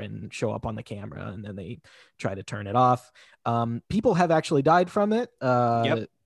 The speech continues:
Speaker 1: They sent the swat team to the wrong house and someone got killed in, I think, Glendale.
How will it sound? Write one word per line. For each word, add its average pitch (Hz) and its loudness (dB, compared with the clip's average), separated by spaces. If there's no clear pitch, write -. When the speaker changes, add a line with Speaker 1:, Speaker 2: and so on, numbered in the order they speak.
Speaker 1:
They 123 0
sent - -2
the 127 -4
swat 127 0
team 123 -4
to 120 -6
the 113 -2
wrong 131 2
house 127 -4
and 117 -6
someone 120 -6
got 113 -8
killed 151 0
in, 113 -8
I 135 -4
think, 196 -2
Glendale. 135 -4